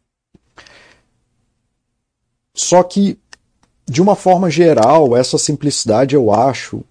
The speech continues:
que ela trouxe uma carga pro indivíduo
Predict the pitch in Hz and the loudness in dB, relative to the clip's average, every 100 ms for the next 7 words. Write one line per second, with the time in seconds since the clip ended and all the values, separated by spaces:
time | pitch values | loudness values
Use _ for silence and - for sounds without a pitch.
0 | _ _ _ _ _ _ _ 139 131 127 | _ _ _ _ _ _ _ 0 0 0
1 | - 151 196 226 - 151 123 123 110 95 | 2 4 4 2 -2 -4 -2 0 0 0
2 | 98 - 98 101 95 92 127 143 113 | -6 -6 -6 -6 -8 -6 -4 -4 -6